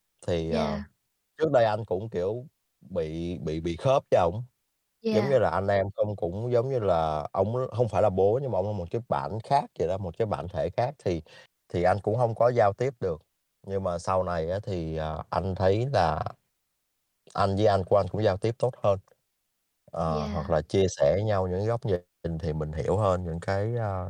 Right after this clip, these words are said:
Speaker 1: cái điều đó. Còn chị của anh thì nó lại là một cái phiên bản khác nữa, là chị của anh giống như anh hồi trước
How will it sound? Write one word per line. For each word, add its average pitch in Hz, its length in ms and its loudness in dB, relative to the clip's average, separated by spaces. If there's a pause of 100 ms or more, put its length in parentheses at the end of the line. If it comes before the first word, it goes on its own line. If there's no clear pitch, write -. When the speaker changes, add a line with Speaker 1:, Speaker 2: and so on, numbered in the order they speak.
(340)
Speaker 1:
cái 104 80 4
điều 85 180 2
đó. 87 240 0 (460)
Còn 85 240 4
chị 76 240 0
của 107 140 4
anh 92 160 2
thì 82 180 -2
nó 92 140 0
lại 78 160 -2
là 80 120 -2
một 80 220 -6
cái 120 140 0
phiên 110 340 -2
bản 80 260 -2
khác 123 260 0
nữa, 82 180 0
là 107 140 -2
chị 78 260 -8
của 104 160 2
anh 90 260 -2 (420)
giống 104 220 2
như 123 80 -2
anh 95 180 2
hồi 82 140 -4
trước 123 240 -4